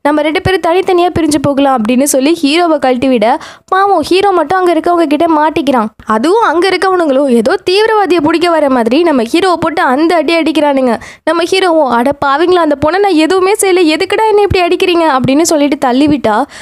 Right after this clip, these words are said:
உடனே அங்க இருக்கவன் ஒரு கன் எடுத்து ஹீரோவை ஷூட் பண்ண பாக்குறான். நம்ம ஹீரோவும் அங்கிருந்து தப்பிச்சு வராரு. But அப்படியுமே தெரியாம நம்ம ஹீரோவோட கையில ஒரு புல்லட் பட்டுருது. அதுக்கப்புறம் எப்படியாவது தப்பிச்சு வந்துடலாம் அப்படின்னு வரும்போது, டக்குன்னு ஒரு கை வந்து ஹெல்ப் பண்ணுது. யார் அதுன்னு பார்த்தா, நம்ம ஹீரோயின் தான்.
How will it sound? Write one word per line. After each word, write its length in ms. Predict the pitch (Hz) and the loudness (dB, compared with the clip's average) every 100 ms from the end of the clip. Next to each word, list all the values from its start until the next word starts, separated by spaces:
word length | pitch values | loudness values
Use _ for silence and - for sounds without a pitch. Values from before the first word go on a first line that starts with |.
| - - | -8 -4
உடனே 280 | 247 262 | 0 2
அங்க 220 | 370 370 370 | 2 0 0
இருக்கவன் 300 | 359 339 370 | 0 0 2
ஒரு 220 | 339 240 | 2 0
கன் 260 | 262 339 | 0 2
எடுத்து 320 | 403 359 381 370 | 2 0 -2 -2
ஹீரோவை 260 | 370 359 370 381 | 0 0 0 0
ஷூட் 180 | 370 | -2
பண்ண 160 | 359 330 285 | 0 -2 -2
பாக்குறான். 300 | 269 262 240 - - - | -2 -2 -2 -6 -20 -6
நம்ம 180 | 285 294 | -2 -2
ஹீரோவும் 420 | 294 392 392 415 | -2 -2 0 2
அங்கிருந்து 300 | 370 359 370 339 | 2 0 0 0
தப்பிச்சு 300 | 320 359 392 | -2 -2 0
வராரு. 360 | 359 330 294 349 415 330 | 0 0 2 2 2 0
But 220 | 330 285 | 0 -2
அப்படியுமே 380 | 262 285 330 370 | -2 0 0 0
தெரியாம 400 | 330 339 339 349 | 0 0 0 0
நம்ம 180 | 330 302 | 0 0
ஹீரோவோட 420 | 320 349 311 285 269 | 0 2 0 0 0
கையில 200 | 269 277 | 0 2
ஒரு 200 | 285 247 | 2 0
புல்லட் 260 | 262 277 - | 0 -2 -2
பட்டுருது. 400 | 240 226 220 247 320 - - - | -2 0 0 0 -2 -8 -14 -6
அதுக்கப்புறம் 460 | 233 240 240 339 | -2 0 0 0
எப்படியாவது 500 | 349 320 359 359 381 370 | 0 0 0 0 -2 -2
தப்பிச்சு 300 | 320 339 359 | -4 -2 0
வந்துடலாம் 560 | 320 339 339 320 320 269 | 0 0 0 0 0 0
அப்படின்னு 260 | 226 269 285 | -2 -2 0
வரும்போது, 540 | 247 254 247 220 233 - - - - | 0 0 0 0 -2 -2 -10 -12 -4
டக்குன்னு 360 | 392 381 480 480 | -4 0 0 0
ஒரு 140 | 381 | 0
கை 220 | - 320 330 | -2 0 0
வந்து 180 | 311 | 2
ஹெல்ப் 280 | 330 311 294 | 2 0 0
பண்ணுது. 340 | 294 247 233 330 | -2 0 0 0
யார் 320 | 294 294 381 | 2 2 2
அதுன்னு 320 | 370 285 294 285 | 2 2 -2 -2
பார்த்தா, 320 | 262 - 233 277 | -4 -2 0 0
நம்ம 200 | 294 294 | 0 0
ஹீரோயின் 400 | 359 330 262 233 | 0 0 2 0
தான். 180 | 220 | 0